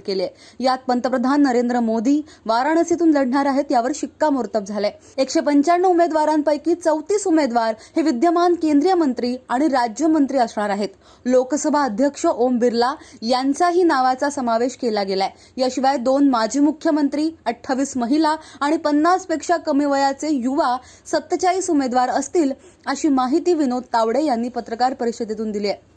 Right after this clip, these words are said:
आता जाणून घेऊया की या यादीमध्ये कोणत्या राज्यातली किती जण आहेत. भाजपच्या एकशे पंच्याण्णव जणांच्या यादीत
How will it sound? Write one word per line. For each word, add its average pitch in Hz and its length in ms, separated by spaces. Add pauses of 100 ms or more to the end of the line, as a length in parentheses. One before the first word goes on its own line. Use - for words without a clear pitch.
आता 339 160
जाणून 359 340
घेऊया 381 280
की 403 160
या 370 160
यादीमध्ये 330 460
कोणत्या 320 540
राज्यातली 311 500
किती 302 280
जण 220 160
आहेत. 190 260 (440)
भाजपच्या 370 720
एकशे 330 280
पंच्याण्णव 302 520
जणांच्या 277 420
यादीत 254 380